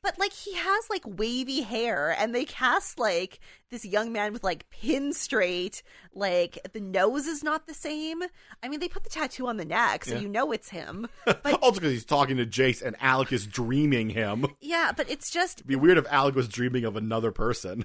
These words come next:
Speaker 2: <laughs>
Speaker 1: It was so jarring to me that I could only pay, like, medium attention to these scenes.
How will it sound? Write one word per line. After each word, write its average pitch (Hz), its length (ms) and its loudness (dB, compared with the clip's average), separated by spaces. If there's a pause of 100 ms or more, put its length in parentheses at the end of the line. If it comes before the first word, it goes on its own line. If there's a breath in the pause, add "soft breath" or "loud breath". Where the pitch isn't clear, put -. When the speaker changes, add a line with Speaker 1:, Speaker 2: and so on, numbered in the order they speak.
Speaker 2:
<laughs> - 80 -20
Speaker 1:
It 269 100 -6
was 320 180 -2
so 302 540 0
jarring 175 600 0
to 311 140 -8
me 320 300 -4 (420)
that 226 180 -4
I 214 100 0 (640)
could 330 160 -4
only 294 260 -4
pay, 202 280 0
like, 185 200 -4
medium 170 460 -10
attention - 360 -12
to - 120 -14
these 139 160 -12
scenes. - 500 -4